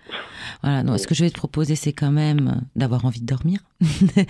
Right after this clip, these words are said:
Speaker 1: sais, on dit souvent, « J'ai envie de dormir. » Toi, t'as pas envie de dormir.
Speaker 2: Non.
Speaker 1: Donc, tu dors pas.
Speaker 2: À part, euh, du coup, euh, quand je, c'est un truc qui est assez drôle qui m'a, qui m'arrive depuis quelques années, c'est quand je bois de l'alcool, que ce soit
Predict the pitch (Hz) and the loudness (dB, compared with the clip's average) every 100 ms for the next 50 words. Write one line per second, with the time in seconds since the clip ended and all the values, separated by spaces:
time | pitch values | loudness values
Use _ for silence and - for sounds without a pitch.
0 | - - - 240 175 175 175 196 160 151 | -2 -2 2 4 4 2 2 2 4 2
1 | 143 151 151 143 - - 135 170 170 175 | 0 2 2 2 2 0 0 2 0 0
2 | 165 156 139 - _ _ _ _ _ _ | 0 0 -4 -8 _ _ _ _ _ _
3 | _ - 117 - _ _ 123 127 - 127 | _ -6 -4 -4 _ _ -2 -2 -2 -4
4 | - 113 - _ _ _ _ _ _ _ | -4 -8 -10 _ _ _ _ _ _ _
5 | _ _ - 113 135 135 120 107 104 101 | _ _ -2 2 4 4 4 2 0 -2
6 | 113 127 127 110 104 113 110 107 104 101 | -6 0 2 2 0 -2 -2 -2 0 2
7 | 98 95 95 - - - 110 110 - 127 | 2 2 0 -2 -4 0 0 0 -2 -4
8 | 104 104 - 117 120 - 101 95 - - | -2 -2 -2 -4 -4 -6 -6 -4 -8 -10
9 | - 101 104 - - 104 107 101 110 131 | -4 -2 -2 -8 -10 -8 -2 -2 -2 -4
10 | - - 110 110 104 101 - 113 113 98 | -8 -6 -2 -2 -4 -10 -2 0 2 0
11 | - 135 110 _ _ - - - - - | 0 -2 -6 _ _ -14 -12 -16 -12 -8
12 | 110 117 | -2 0